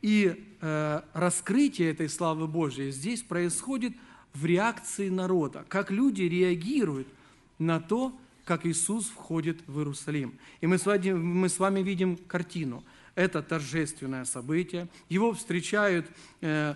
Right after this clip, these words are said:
с пальмовыми ветвями, полагают свою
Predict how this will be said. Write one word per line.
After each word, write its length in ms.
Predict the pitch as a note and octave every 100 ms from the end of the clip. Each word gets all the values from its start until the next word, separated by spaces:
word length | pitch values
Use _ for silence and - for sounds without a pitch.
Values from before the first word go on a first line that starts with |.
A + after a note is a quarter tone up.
| -
с 140 | - -
пальмовыми 680 | F3+ F3 D#3+ D3+ C#3 B2+ -
ветвями, 580 | B2+ E3+ E3 E3 D#3+ D#3 - -
полагают 580 | D#3+ E3 F3 G#3+ F#3+ E3
свою 480 | - D#3+ E3 D#3